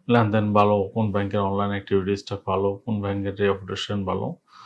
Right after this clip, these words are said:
তো সব মিলিয়ে আপনার একটা ব্যাংক, আমরা ধরে নিচ্ছি আপনি একটা ব্যাংক নির্বা-, ব্যাংক এবং একটা ব্রাঞ্চ নির্বাচন করবেন। আরও একটা বিষয় অবশ্য খেয়াল রাখা উচিত, যেমন, আহ, যদি আপনি ইম্পোর্ট বেস কোনো ব্য-, ব্যবসা করতে চান তাহলে হয়তো আপনাকে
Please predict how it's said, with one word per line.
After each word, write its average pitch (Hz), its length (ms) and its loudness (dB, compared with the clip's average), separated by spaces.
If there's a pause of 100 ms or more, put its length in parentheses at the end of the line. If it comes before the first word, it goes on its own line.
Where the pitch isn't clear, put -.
(220)
তো 175 80 4
সব 160 240 8
মিলিয়ে 135 280 8
আপনার 120 260 4
একটা 104 140 4
ব্যাংক, 98 320 2
আমরা 101 160 -2 (280)
ধরে 104 260 2
নিচ্ছি 98 220 -4
আপনি 101 200 0
একটা 98 140 0
ব্যাংক 107 300 -2 (140)
নির্বা-, 95 320 0
ব্যাংক 104 420 -2
এবং 101 280 -2
একটা 123 200 -2
ব্রাঞ্চ 95 440 2 (160)
নির্বাচন 104 600 -2
করবেন। 95 320 0 (580)
আরও 156 160 10
একটা 165 160 8
বিষয় 147 260 6
অবশ্য 131 240 4
খেয়াল 107 360 4
রাখা 101 180 -2 (380)
উচিত, 120 420 2
যেমন, 104 420 2 (680)
আহ, 117 220 6
যদি 107 160 6
আপনি 117 280 8
ইম্পোর্ট 110 360 4
বেস 110 220 2
কোনো 107 180 -2
ব্য-, 101 160 2
ব্যবসা 104 320 0
করতে 101 280 -2
চান 101 220 -2
তাহলে 101 260 2
হয়তো 98 220 0
আপনাকে 101 420 -6